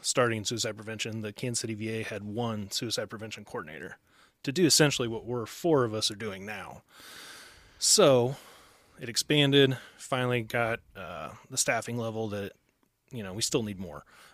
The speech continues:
Um, but I've been in suicide prevention ever since then, the last three years. So, yeah.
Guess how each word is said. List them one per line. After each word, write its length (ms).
Um, 440
but 140
I've 100
been 140
in 140
suicide 380
prevention 640
ever 200
since 260
then, 200
the 60
last 260
three 180
years. 260
So, 240
yeah. 160